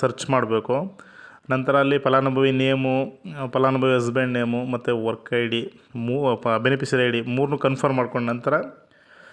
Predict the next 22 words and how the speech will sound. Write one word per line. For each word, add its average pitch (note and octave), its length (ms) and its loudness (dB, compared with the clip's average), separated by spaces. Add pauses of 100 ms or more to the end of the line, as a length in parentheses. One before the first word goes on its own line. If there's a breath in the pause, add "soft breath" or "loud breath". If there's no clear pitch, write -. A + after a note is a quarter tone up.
(560 loud breath)
ಮತ್ತೆ C3+ 240 0
ನಾವು C#3 160 4
ಆಕ್ಟಿವಿಟಿ C3+ 340 0 (340)
ಪೇಜ್ B2 300 0
ವಾಪಸ್ A2+ 340 -2
ಬಂದು A#2+ 220 -2 (800 loud breath)
ಇಲ್ಲಿ B2+ 140 2 (100)
ಆಕ್ಟಿವಿಟಿನ C#3 400 0 (100)
ಎಂಟ್ರಿ B2 260 -2
ಮಾಡಬೇಕು A2 340 -4 (520)
ಡಾಟಾ A#2 160 2
ಎಂಟ್ರಿ A2 280 -4
ಲಾಗಿನ್ನಲ್ಲಿ. A2 460 -2 (1500 loud breath)
ಹಾಗೆ C3 180 2 (120)
ಯೂನಿಟ್ C#3 340 0
ಪ್ರೈಸ್ B2+ 320 2 (220)
ಮತ್ತು A#2+ 340 0
ಕ್ವಾಂಟಿಟಿನೂ C3 540 0
ಕೂಡ C#3 100 4 (340)
ನಾವು B2 180 2
ಎಂಟ್ರಿ B2 240 2
ಮಾಡಬೇಕಾಗತ್ತೆ. A2+ 560 0